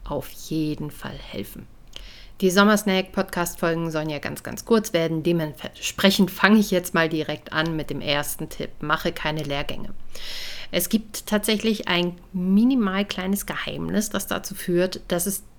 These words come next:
bei dir immer irgendwie ordentlich ist und du zu jeder Zeit jeden bei dir zu Hause reinlassen kannst, ohne dass du irgendwie, ja, dich schämst oder denkst, „Oh, es ist hier so unordentlich, was denkt der wohl von mir?“ Und das möchte ich dir jetzt natürlich verraten. Du kannst es dir bestimmt auch schon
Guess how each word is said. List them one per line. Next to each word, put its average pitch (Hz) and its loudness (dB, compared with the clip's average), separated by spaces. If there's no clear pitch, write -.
bei 170 2
dir 175 2
immer 208 8
irgendwie 214 6
ordentlich 170 0
ist 220 0
und 175 -2
du 190 -2
zu 180 0
jeder 180 0
Zeit 180 -2
jeden 262 0
bei 175 2
dir 180 4
zu 170 -4
Hause 165 2
reinlassen 208 -2
kannst, 190 -2
ohne 175 4
dass 160 0
du 185 -2
irgendwie, 165 0
ja, 139 -6
dich - -6
schämst 180 8
oder 147 -4
denkst, 156 -4
„Oh, 339 2
es 277 -2
ist 262 -4
hier 214 0
so 202 2
unordentlich, 180 2
was 160 -4
denkt 165 -4
der 151 -2
wohl 151 -2
von 147 -6
mir?“ 165 0
Und 175 2
das - -2
möchte 175 2
ich - -2
dir 156 2
jetzt 151 -2
natürlich 160 0
verraten. 156 4
Du 151 -6
kannst 165 -6
es 160 -8
dir 160 -4
bestimmt 185 -2
auch 160 -4
schon 135 -8